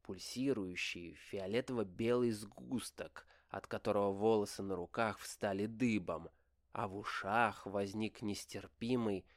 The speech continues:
высокочастотный визг. Он ударил по тормозам. уаз повело боком, тяжелая машина потеряла сцепление с реальностью. "Вот и все",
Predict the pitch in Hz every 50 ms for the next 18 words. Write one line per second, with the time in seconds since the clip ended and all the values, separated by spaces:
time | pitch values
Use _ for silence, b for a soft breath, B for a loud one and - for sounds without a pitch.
0 | b b b b b 98 104 101 - - 123 127 127 - 117 - - 107 92 -
1 | - - - 110 104 - - 98 98 101 101 101 101 101 101 95 98 - - -
2 | - - - - _ _ _ _ _ _ - - 120 113 110 107 107 107 101 104
3 | 110 101 - 113 104 - 110 113 113 110 110 101 110 104 101 92 95 92 b b
4 | b b b b b b b 117 117 110 113 123 120 113 - - - 113 110 110
5 | 110 113 113 113 117 127 139 131 117 107 - - 90 80 73 b b b b b
6 | - 110 101 101 104 104 104 101 101 101 101 - - - 117 110 101 92 - 95
7 | - - 110 113 117 107 95 85 90 - - - 120 104 - 117 117 110 107 104
8 | 101 98 98 - - 117 107 117 113 110 107 101 98 92 90 - - - - 104
9 | 95 90 82 - _ _ _ _ _ _ _ _ _ _ _ _ _ _ _ _
10 | _ _ _ _ _ _ _ _ _ - 104 107 107 104 - - 98 - - -
11 | - 104